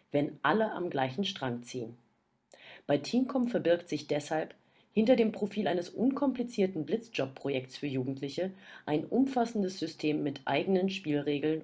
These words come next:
und Bewertungsstufen. Die Dialogkultur wird durch eine kostenlose null achthundert Nummer sowie Mobilität, Teamhandys und zeitliche Flexibilität der Coaches realisiert.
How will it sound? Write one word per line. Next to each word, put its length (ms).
und 160
Bewertungsstufen. 840
Die 100
Dialogkultur 1080
wird 140
durch 140
eine 140
kostenlose 600
null 180
achthundert 560
Nummer 320
sowie 240
Mobilität, 800
Teamhandys 680
und 300
zeitliche 480
Flexibilität 760
der 100
Coaches 520
realisiert. 580